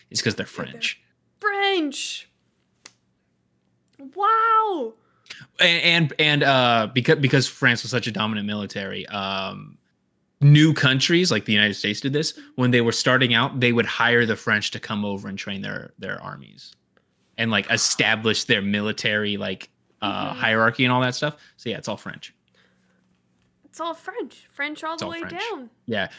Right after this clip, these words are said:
Speaker 1: Like, like, literally, so, like, uh, so much about, like, uh, modern warfare and, like, well, like, from, like, you know, seventeen hundreds to now, it's, like, the uniform designs are based off of, like, French designs. Like, everything's based in France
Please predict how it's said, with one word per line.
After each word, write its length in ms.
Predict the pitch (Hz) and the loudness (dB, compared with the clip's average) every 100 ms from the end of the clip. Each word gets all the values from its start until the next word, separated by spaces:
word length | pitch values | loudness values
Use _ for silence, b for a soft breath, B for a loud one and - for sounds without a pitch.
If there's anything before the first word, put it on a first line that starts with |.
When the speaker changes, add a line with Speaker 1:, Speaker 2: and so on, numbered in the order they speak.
| - | 0
Speaker 1:
Like, 140 | 156 | 2
like, 200 | 160 165 | 6 6
literally, 360 | 156 175 156 123 | 8 6 6 4
so, 240 | - 165 143 | 2 4 4
like, 320 | 147 123 - 151 | 4 0 -4 -10
uh, 100 | - | -6
so 360 | - 156 143 | -2 0 2
much 240 | 131 131 127 | 2 2 2
about, 180 | 120 113 | 0 0
like, 220 | 110 - | -4 -6
uh, 460 | 117 110 104 101 - | -4 -4 -4 -6 -8
modern 480 | 117 104 104 107 104 | -6 -4 -4 -6 -6
warfare 400 | 104 - 113 107 | -8 -6 -4 -4
and, 280 | 104 98 95 | -8 -10 -10
like, 160 | 98 | -12
well, 240 | - 104 98 | -4 -4 -4
like, 240 | 104 98 _ | -8 -12 _
from, 220 | - 101 | -10 -8
like, 260 | 101 95 - | -8 -10 -4
you 120 | 107 | -2
know, 200 | 98 98 - | -2 -4 -8
seventeen 600 | - 101 98 104 98 95 | -2 -2 -2 -4 -4 -6
hundreds 500 | - 107 101 101 - | -2 0 0 0 -2
to 140 | - 101 | -2 0
now, 340 | 101 110 135 B B 156 | 2 2 0 B B 0
it's, 360 | 139 - - | 2 4 4
like, 360 | 151 135 113 - _ | 4 2 0 -4 _
the 280 | 165 131 117 | 0 4 4
uniform 580 | 110 131 127 - 123 113 | 4 4 4 4 2 2
designs 520 | 117 117 110 113 110 | 2 2 2 0 0
are 100 | 107 | -2
based 260 | 104 104 113 | -2 -2 -2
off 160 | 101 | -4
of, 120 | 107 | -4
like, 160 | 107 101 | -6 -6
French 360 | - 107 101 - | -2 -2 -2 -4
designs. 480 | 104 101 98 98 | -4 -2 -2 -4
Like, 140 | - - | -8 0
everything's 500 | 131 127 120 113 110 | 2 4 4 2 0
based 260 | 113 110 - | 0 0 -2
in 80 | 101 | -12
France 380 | - - - | -14 -18 -20